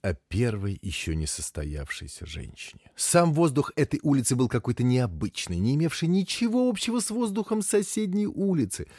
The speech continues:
потому что воздух соседней улицы был воздухом именно соседней улицы, а не нашей. Улица в первую очередь манила меня футболом.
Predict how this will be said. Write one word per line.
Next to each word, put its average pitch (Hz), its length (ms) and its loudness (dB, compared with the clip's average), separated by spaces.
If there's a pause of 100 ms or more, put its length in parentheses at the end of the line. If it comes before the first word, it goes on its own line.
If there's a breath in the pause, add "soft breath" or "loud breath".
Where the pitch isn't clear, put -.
(160 loud breath)
потому 85 500 0
что 90 280 -2
воздух 90 520 0
соседней 135 440 0
улицы 190 340 2
был 196 180 4
воздухом 143 600 4 (180 soft breath)
именно 120 420 4
соседней 123 1080 2
улицы, 123 720 2 (220 soft breath)
а 90 120 0
не 87 120 4
нашей. 71 360 -4 (180)
Улица - 460 4
в - 180 -14
первую 202 400 8
очередь 156 460 0
манила 107 340 2
меня 95 200 2
футболом. 71 460 -10